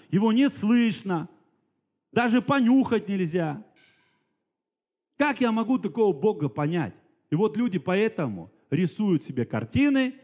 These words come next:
приходят к картинам. Рисуют, делают себе и-, истуканов, статуэтки и приходят к статуэткам.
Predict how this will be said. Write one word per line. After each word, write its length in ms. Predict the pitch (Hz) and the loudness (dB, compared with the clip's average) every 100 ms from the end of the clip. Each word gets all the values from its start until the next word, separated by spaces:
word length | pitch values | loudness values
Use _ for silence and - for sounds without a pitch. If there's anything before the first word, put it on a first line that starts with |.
| _ | _
приходят 420 | 156 156 226 220 | -2 0 0 -2
к 40 | - | -2
картинам. 640 | 180 160 214 208 131 76 - _ _ _ _ _ | -4 -2 0 0 0 -4 -14 _ _ _ _ _
Рисуют, 760 | - 208 202 240 214 170 180 175 | 0 2 2 2 4 4 2 0
делают 400 | 156 226 180 151 | 2 2 2 0
себе 420 | - 139 147 123 - _ | -2 0 0 0 -6 _
и-, 320 | - 151 160 170 | -2 0 0 -2
истуканов, 640 | - 170 - 262 285 277 - - _ _ _ | 0 -2 2 2 2 -2 -8 -20 _ _ _
статуэтки 720 | - 208 - 185 214 226 - | -2 0 2 2 2 0 0
и 40 | 170 | 0
приходят 440 | 170 170 240 240 | 0 0 -2 -4
к 60 | - | -4
статуэткам. 880 | 233 226 220 240 240 226 175 - | -2 0 0 2 0 -2 -8 -12